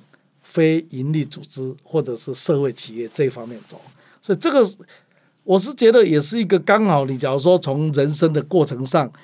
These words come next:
这五十几岁，这也是一个，啊，转换跑道的时候啦。以前在追求 money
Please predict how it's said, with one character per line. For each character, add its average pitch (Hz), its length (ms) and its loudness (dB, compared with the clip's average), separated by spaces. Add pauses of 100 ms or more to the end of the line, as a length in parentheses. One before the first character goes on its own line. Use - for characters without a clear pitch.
(320)
这 175 200 2
五 135 140 -8
十 127 180 -6
几 165 180 -8
岁， 151 220 0
这 156 160 -2
也 127 80 -2
是 - 200 -6
一 139 80 -6
个， 120 360 -6 (340)
啊， 104 360 -18 (260)
转 - 260 -6
换 143 320 -2
跑 113 260 -18
道 143 120 -8
的 113 140 -12
时 - 220 -12
候 143 180 -4
啦。 113 100 -10 (680)
以 135 80 -12
前 131 180 -10
在 156 140 -2
追 151 260 0
求 131 300 -6
money 151 520 2